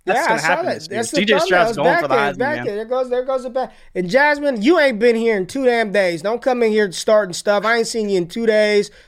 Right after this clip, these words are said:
Speaker 2: Don't come in here starting shit at the end of the show when you've, you've been absent from the show. We noticed. You have not been here, so you don't get to talk trash, Jazz. All right? All right, girl? All right, my girl? Uh, Jasmine's wild, man. But, uh, appreciate y'all tapping into the show. Jay,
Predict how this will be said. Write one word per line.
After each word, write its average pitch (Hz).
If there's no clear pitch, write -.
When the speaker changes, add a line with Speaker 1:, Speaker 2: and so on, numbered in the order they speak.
Speaker 2:
Don't 220
come 247
in 233
here 233
starting 226
shit 220
at 196
the 196
end 202
of 185
the 180
show 196
when 170
you've, 185
you've 175
been 190
absent 185
from 190
the 170
show. 170
We 175
noticed. 220
You 202
have 208
not 202
been 233
here, 269
so -
you 180
don't 247
get 226
to 185
talk 214
trash, 208
Jazz. 165
All 156
right? 220
All 165
right, 220
girl? 285
All -
right, 262
my 285
girl? 330
Uh, 135
Jasmine's 170
wild, 156
man. 156
But, 170
uh, 208
appreciate 294
y'all 285
tapping 277
into 262
the 247
show. 269
Jay, 185